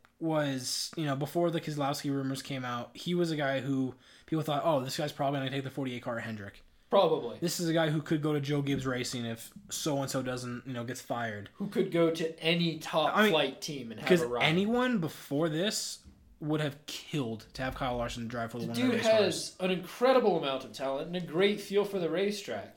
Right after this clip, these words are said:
Speaker 1: And, you know, I, I love
Speaker 2: It's
Speaker 1: his
Speaker 2: a shame
Speaker 1: passion.
Speaker 2: he has a looser grip on his vocabulary
Speaker 1: Yeah.
Speaker 2: than he does on the wheel.
Speaker 1: Yeah, I mean, 'cause the dude can r-, he can, dude can drive. I, I love how he's always dirt racing. But the,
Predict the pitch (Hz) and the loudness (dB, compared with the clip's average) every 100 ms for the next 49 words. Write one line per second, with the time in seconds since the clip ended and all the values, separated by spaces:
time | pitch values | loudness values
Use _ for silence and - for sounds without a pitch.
0 | - 170 185 160 175 190 - - - 165 | 2 2 4 6 6 6 2 -6 0 4
1 | 175 170 - 156 151 160 180 170 156 226 | 4 2 0 2 4 4 2 4 6 6
2 | 226 220 208 - - - 185 165 165 196 | 4 6 6 6 -4 -8 0 0 2 2
3 | 190 202 - 160 165 170 160 151 151 143 | 4 2 2 2 2 4 2 0 -2 -2
4 | 185 160 160 139 139 143 143 147 147 147 | 4 6 6 2 2 0 0 -2 0 -2
5 | 131 113 131 113 104 104 - _ _ _ | -2 -6 -6 -4 -8 -12 -20 _ _ _
6 | 151 139 110 143 185 190 180 185 165 165 | -2 0 0 0 0 0 2 0 0 0
7 | 226 226 190 180 - - 147 131 135 - | 2 2 2 -4 -18 -8 -6 -4 -6 -4
8 | 160 139 135 180 190 151 139 131 131 127 | -6 -4 0 0 0 0 2 2 2 -4
9 | - - _ - 139 135 135 131 135 147 | -12 -16 _ -4 0 0 0 -2 0 0
10 | 143 160 151 160 151 143 143 - _ 135 | 2 0 0 0 2 0 -4 -12 _ -2
11 | 139 147 143 139 127 117 117 120 117 117 | 2 2 2 0 0 -4 -6 -6 -6 -8
12 | - _ _ _ _ _ _ _ _ _ | -12 _ _ _ _ _ _ _ _ _
13 | _ _ - 160 156 139 131 - _ _ | _ _ -8 0 2 2 -2 -18 _ _
14 | _ _ _ - 170 | _ _ _ -8 -8